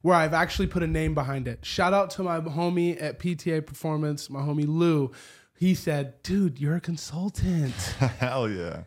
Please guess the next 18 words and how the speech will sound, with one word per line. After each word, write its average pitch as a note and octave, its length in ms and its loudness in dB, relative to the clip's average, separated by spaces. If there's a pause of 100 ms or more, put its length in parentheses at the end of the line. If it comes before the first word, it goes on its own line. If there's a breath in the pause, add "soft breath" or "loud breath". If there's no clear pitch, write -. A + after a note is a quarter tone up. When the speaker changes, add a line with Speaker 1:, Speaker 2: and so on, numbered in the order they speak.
(120)
Speaker 1:
And F#3 200 2
I G3 240 2
sat A3 540 -4
back F#3+ 420 -2
as D#3+ 200 -6
we're E3+ 140 -2
fo-, F#3 240 -4
as F#3+ 200 2
we're F#3 100 0
chilling G3 560 -2
in F3 80 -4
my E3+ 140 0
garage, E3+ 440 0
and D#3+ 100 -8
I D3+ 80 -4
was D3+ 160 -10
like, C#3 300 -14 (420)
"No, A#3+ 300 4